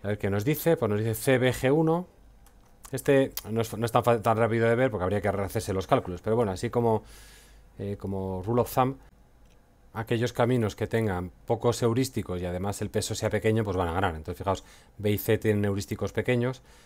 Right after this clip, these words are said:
J también, pero este peso es grande y además acumularíamos camino. Y luego, por ejemplo, D y E son, y A tienen heurísticos grandes, además estos tienen pesos grandes comparados con estos, o sea que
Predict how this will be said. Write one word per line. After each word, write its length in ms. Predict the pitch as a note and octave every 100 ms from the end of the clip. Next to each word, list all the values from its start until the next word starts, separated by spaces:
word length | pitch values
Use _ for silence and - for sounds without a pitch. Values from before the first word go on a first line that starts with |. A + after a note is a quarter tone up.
| -
J 320 | - C#3 C3
también, 280 | B2 B2+ C3+
pero 160 | A2+ G#2
este 200 | - A2
peso 240 | A2 A2+
es 60 | G#2
grande 240 | B2+ G#2+
y 20 |
además 240 | F#2 G2 F#2+
acumularíamos 680 | F#2 F#2+ F2+ F#2 G2 F#2+
camino. 360 | - G#2 G#2+ A2 - - - - - -
Y 80 | -
luego, 140 | G#2+ G2+
por 100 | G#2
ejemplo, 380 | G#2+ F2+ F#2 F2+
D 300 | F#2 A2 A2
y 140 | A2
E 100 | A#2+
son, 580 | G#2+ A2 G#2 G2+ F#2+ F#2 -
y 480 | F2+ F2 F2+ E2+ F#2+
A 120 | A2
tienen 220 | G#2 F#2+
heurísticos 480 | F#2+ G2 - A2 G#2
grandes, 380 | A#2+ C3+ B2 A2
además 340 | G2 G2 G2+
estos 240 | G#2 - G2+
tienen 220 | G2+ F#2+
pesos 320 | G2+ G2+ F2+
grandes 400 | A#2 C3 A#2 A#2
comparados 440 | G#2+ F#2+ F#2+ F#2+
con 160 | F#2+ A2
estos, 300 | B2 - A2
o 40 |
sea 120 | F#2+ F2+
que 160 | E2+